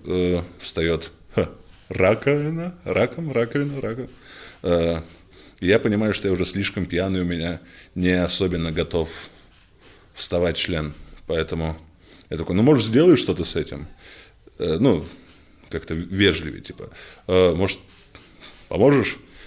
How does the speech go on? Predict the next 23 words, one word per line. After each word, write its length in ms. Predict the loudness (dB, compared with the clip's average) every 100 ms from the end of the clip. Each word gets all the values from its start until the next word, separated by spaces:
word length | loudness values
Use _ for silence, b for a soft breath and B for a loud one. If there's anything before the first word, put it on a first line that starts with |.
| B
Она 120 | -6
такая, 240 | -4 -4 -4
«О, 320 | 4 6 6
да, 260 | 4 0 0
я 140 | 0
пососу, 480 | 0 2 2 2 4
я 100 | 6
люблю 260 | 6 4 0
сосать». 320 | 0 -8 -8
Вторая 360 | 2 4 4 4
фраза, 300 | 0 -2 -6
которая, 460 | -8 -4 -4 -4 -8 B B B B -4
ну, 340 | -2 -2 -4 -10 -20 B B -4
не 100 | 0
так 240 | 2 2 2
быстро, 440 | 0 0 -4 -6 -8 B B B B -20 B B 0
мы 80 |
не 60 | 2
настолько, 600 | 2 0 -2 -2 -2 -4 -8 -16 -20 B B
не 100 | -2
так 220 | 2 2 2
знакомы, 420 | -6 0 2 2
чтобы 520 | -2 -4 -2 -2